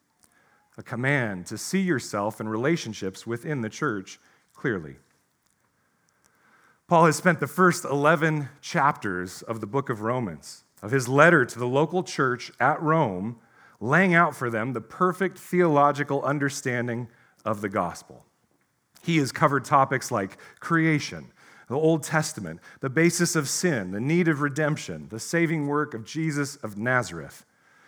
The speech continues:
and how it now culminates in the church made up of Jew and Gentile.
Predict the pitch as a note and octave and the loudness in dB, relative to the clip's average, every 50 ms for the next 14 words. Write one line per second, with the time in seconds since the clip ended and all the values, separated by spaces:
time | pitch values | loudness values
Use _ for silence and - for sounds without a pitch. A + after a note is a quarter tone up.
0 | _ _ - G2+ G#2+ - D3 C#3 C#3 C#3 A#2+ A#2 B2 B2 C#3 D#3 F3 F3+ F3 E3+ | _ _ -10 -8 -2 2 4 4 4 4 2 0 -2 0 2 4 4 4 4 2
1 | E3 - - F3+ E3+ C#3+ A2+ F#2 E2+ E2 E2+ G2+ - - - - _ _ _ _ | 0 -2 -2 0 0 0 -2 -4 -6 -8 -8 -10 -10 -12 -18 -20 _ _ _ _
2 | _ _ - A2+ A2+ A#2 A#2+ A2+ - - F3 C3 F#2+ E2 - - - G2+ G#2 A#2+ | _ _ -10 -8 -6 -6 -8 -8 -4 -2 -2 -2 -2 -4 -8 -12 -10 -8 -6 -4
3 | B2+ B2+ B2 A#2 A#2+ - - - F#2 F2 E2 - G2+ G#2 A2 A2 G#2+ G#2 G#2+ G#2+ | -4 -2 -2 -4 -4 -6 -8 -14 -14 -12 -12 -12 -6 -4 -2 -2 -2 -4 -6 -10
4 | - _ _ _ _ - - G2+ G#2 F#2+ F#2+ G#2 F#2+ F#2+ F#2 - F#2 C#2+ B1+ A#1+ | -14 _ _ _ _ -14 -12 -10 -10 -8 -8 -8 -8 -8 -8 -10 -12 -14 -14 -16
5 | A#1+ - | -20 -20